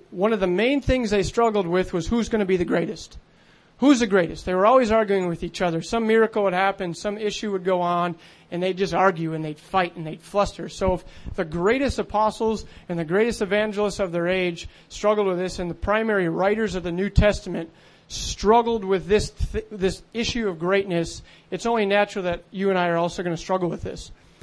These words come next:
So we see this great dialogue in Matthew t-, Mark ten. And so when the ten heard it, they began to be greatly displeased with James and John.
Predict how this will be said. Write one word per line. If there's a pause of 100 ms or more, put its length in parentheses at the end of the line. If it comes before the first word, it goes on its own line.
(180)
So
we
see
this
great
dialogue
in
Matthew
t-,
Mark
ten. (1080)
And
so
when
the
ten
heard
it,
they
began (260)
to
be
greatly
displeased
with
James
and
John.